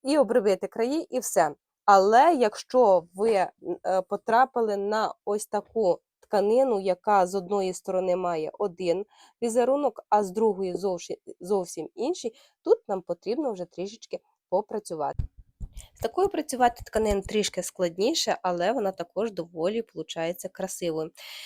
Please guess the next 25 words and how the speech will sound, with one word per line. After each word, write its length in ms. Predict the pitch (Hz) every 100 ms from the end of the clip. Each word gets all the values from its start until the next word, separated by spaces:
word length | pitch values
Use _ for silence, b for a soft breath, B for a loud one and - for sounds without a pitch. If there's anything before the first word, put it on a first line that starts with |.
| B B B -
Е, 80 | 185
таку 300 | 220 - 427
тканину 520 | - 277 262 294 311
треба 360 | 262 233 214
розрізати 600 | 202 196 208 240 233 226
пополам, 840 | 214 - 208 - 214 214 196 160 156
тому 280 | 185 190 214
що, 200 | - 185
бачите, 420 | 190 208 - 190
в 40 |
нас 360 | 180 185 196 -
є 400 | 170 185 202 202
різні 640 | 190 196 196 190 180 175 -
візерунки. 680 | 185 185 214 202 180 165 160
Для 160 | 180
того, 200 | 180 202
щоб 200 | 185 - -
воно 140 | 185
гарно 340 | 185 185 175 165
склалося, 600 | - 214 220 320 311 202
нам 200 | 185 185
потрібно 460 | 170 - 220 247 214
її 160 | 185
правильно 520 | - 180 175 185 185 185 B B B
розрізати. 680 | 185 208 190 196 165 156 175